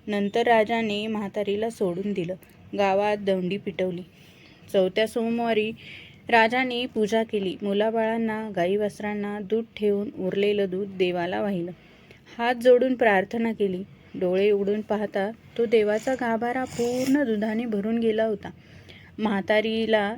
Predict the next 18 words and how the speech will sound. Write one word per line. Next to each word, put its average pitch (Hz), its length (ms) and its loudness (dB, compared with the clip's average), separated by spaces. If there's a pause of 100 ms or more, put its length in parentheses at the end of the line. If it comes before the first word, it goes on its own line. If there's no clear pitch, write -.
इनाम 202 380 -4
दिला. 185 180 -4 (180)
लेकी 202 380 -2
सुनांना 233 580 -2
घेऊन 220 400 0 (580)
सु-, - 540 -6 (140)
ती 262 200 2
सुखाने 240 540 -2
नांदू 202 340 0
लागली. 196 360 -4 (360)
तसं 277 240 4 (220)
तुम्ही 254 380 4
आम्ही 277 360 6
नांदू 226 460 2 (360)
ही 233 100 -2
साठा 233 440 2
उत्तराची 240 680 0
कहाणी 240 460 -2